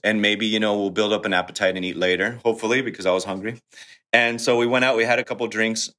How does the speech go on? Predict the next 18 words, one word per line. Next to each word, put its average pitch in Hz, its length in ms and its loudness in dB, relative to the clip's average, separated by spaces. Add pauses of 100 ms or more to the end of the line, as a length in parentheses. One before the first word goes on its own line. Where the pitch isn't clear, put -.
and 98 640 0 (220)
we 98 680 2
decided 104 360 0
to 104 300 -2
bar 98 320 4
hop 101 200 2
and 104 100 -4
go 101 100 -2
to 104 240 -2
another 95 320 2
bar 92 300 4
that 90 100 -4
was 90 140 -4
down 95 180 0
the 90 80 -6
street 95 340 -4
in 95 100 -6
Manhattan. 95 680 -2